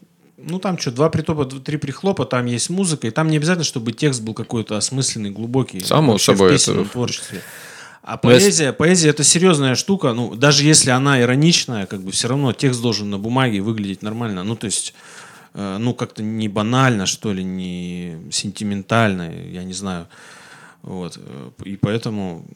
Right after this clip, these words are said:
Speaker 1: потому что текст — это, это всё, это голая, голая мысль, как бы, всё, она больше не, там больше
Speaker 2: Хорошая
Speaker 1: ничего нет.
Speaker 2: метафора такая. Голая мысль.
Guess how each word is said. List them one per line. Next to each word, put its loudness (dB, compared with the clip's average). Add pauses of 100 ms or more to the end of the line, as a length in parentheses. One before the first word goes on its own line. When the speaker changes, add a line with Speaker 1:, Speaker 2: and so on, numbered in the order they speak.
Speaker 1:
потому 0
что 0
текст — 2
это, -8
это -12
всё, -4
это -6
голая, 2 (260)
голая 0
мысль, -8
как -20
бы, -20
всё, -10
она -8
больше -4
не, -8
там -10
больше 0
Speaker 2:
Хорошая 4
Speaker 1:
ничего 2
нет. 2
Speaker 2:
метафора 0
такая. -12 (560)
Голая 2 (260)
мысль. -4